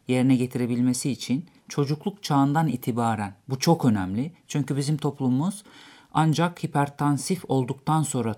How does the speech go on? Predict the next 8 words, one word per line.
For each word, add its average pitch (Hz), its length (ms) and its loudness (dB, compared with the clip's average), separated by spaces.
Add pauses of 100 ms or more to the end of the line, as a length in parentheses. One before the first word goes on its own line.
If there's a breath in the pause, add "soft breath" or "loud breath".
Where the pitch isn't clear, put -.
tuz 107 440 -6 (140)
alımına 104 560 -2 (180)
veyahut 127 420 -4
da 127 240 -4 (200 loud breath)
şeker 139 380 0
hastası 143 460 0
olduktan 135 500 0
sonra 113 480 0